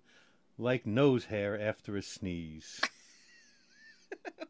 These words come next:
John and Mary had never met. They were like two hummingbirds who had also never met. And the last one, <laughs> and I'm sure the teacher lost it on this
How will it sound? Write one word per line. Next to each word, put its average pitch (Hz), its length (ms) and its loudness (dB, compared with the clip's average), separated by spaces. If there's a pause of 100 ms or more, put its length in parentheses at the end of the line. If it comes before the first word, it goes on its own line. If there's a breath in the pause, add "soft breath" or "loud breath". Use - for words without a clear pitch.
(760 loud breath)
John 160 220 4
and 175 120 4
Mary 170 260 4
had 156 80 2
never 160 180 2
met. 160 240 0
They 147 60 2
were 139 100 2
like 127 180 0
two 180 180 -4
hummingbirds 127 680 0
who 226 80 -4
had 214 80 -2
also 208 300 0
never 87 260 -2
met. 78 280 -8 (1500 loud breath)
And 110 380 0
the 101 60 0
last 113 420 2
one, 113 320 2 (260 loud breath)
<laughs> - 240 -20
and 101 100 -10
I'm 98 100 -8
sure 117 200 -8
the 95 100 -10
teacher 101 380 -12
lost 98 380 -6
it 92 80 -14
on 92 100 -12
this 117 160 -6